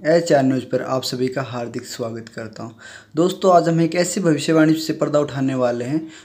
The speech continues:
जो कि आपने पहले कभी नहीं देखी होगी। ये भविष्यवाणी संत रविदास जी ने छह सौ साल पहले ही कर दी थी कि आने वाला समय ऐसा होगा।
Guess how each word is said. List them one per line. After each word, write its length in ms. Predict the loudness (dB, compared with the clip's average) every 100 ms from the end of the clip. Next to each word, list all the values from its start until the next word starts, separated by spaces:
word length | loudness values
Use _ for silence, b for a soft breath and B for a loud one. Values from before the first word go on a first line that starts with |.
| B
जो 120 | -2
कि 140 | 0 2
आपने 220 | 2 2
पहले 280 | 0 -2 -2
कभी 280 | -4 -4 -4
नहीं 180 | -4
देखी 300 | -6 -10 -10
होगी। 300 | -12 -10 -14 -18 B B 0
ये 120 | 2
भविष्यवाणी 920 | 4 2 2 2 4 4 2 0 -4 -10
संत 300 | -2 0 2
रविदास 440 | 2 4 6 4
जी 140 | 2 2
ने 100 | 2
छह 160 | -2
सौ 200 | 0 0
साल 240 | 2 0 0
पहले 320 | -2 0 0
ही 60 |
कर 220 | 0 0 0
दी 200 | 0 -4
थी 240 | -6 -10 -10 B B B B B
कि 440 | -4 0 6 6 4 -6 -16 0
आने 220 | 2 4
वाला 200 | 6 6
समय 280 | 4 0 -2
ऐसा 380 | 0 0 0 0
होगा। 440 | 0 -2 -4 -8